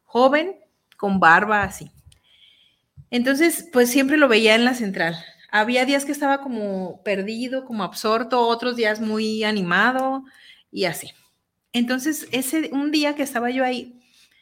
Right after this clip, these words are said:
estaba esperando el camión y estaba una niña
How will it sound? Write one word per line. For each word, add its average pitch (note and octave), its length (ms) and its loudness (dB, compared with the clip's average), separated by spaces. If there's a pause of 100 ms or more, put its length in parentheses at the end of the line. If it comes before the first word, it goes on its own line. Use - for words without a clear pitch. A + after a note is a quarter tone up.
(1040)
estaba A#3 300 0
esperando B3 400 2
el B3 100 -4
camión B3 960 -2 (120)
y A#3 140 0
estaba A3 500 0
una A#3 260 0
niña A#3+ 1080 -2